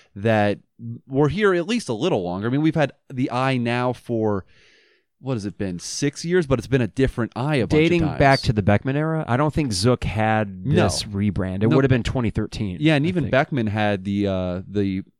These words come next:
Speaker 1: Giants logo his
Speaker 2: For
Speaker 1: first
Speaker 2: one year,
Speaker 1: year.
Speaker 2: twenty twelve, yeah. Okay, so let's do uniform talk. I love
Speaker 1: Okay.
Speaker 2: uniform talk. We'll get to the
Speaker 1: <laughs>
Speaker 2: Rutgers game in a bit. I, I remember growing up and always feeling like Illinois football never got it right with their uniforms. And
Speaker 1: Yeah.
Speaker 2: the closest thing they did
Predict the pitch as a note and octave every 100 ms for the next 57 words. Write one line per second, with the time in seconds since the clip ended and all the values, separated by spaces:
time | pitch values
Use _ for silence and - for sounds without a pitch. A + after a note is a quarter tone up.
0 | - G#2+ A2 B2 A2+ G#2 F#2+ F#2+ F#2 -
1 | G2 - C#3 B2+ A#2+ D3+ C3+ - B2+ -
2 | D#3+ C3+ A2 G#2 - - - _ _ -
3 | E3+ G3 D3+ - D3+ F3+ - G#3+ C#3 C3+
4 | F3 A2 F2+ G2+ F2+ B2+ D3+ C3+ D3 G2+
5 | A2 G2+ G2+ D#3 F#3+ F#3+ E3 D#3+ D#3+ E3
6 | C#3+ C#3 C3+ A2+ A2 D3 G#2+ - - -
7 | - D#3+ E3 F3 F#3 A3+ E3+ D#3 D3 C3+
8 | C3 B2+ B2+ B2 C3+ B2+ A#2+ A2 A2 A#2+
9 | A2+ G2 A#2 - A2 G2+ G2 G#2+ F#2+ G2
10 | F#2 F#2+ F#2 G2+ G#2+ B2+ C#3+ D3 D3+ -
11 | D#3+ D#3+ D3 G3 F#3 D#3+ G#3+ A3+ - G#3
12 | F3 A#2+ F2 A#2 A#2 F#2+ F2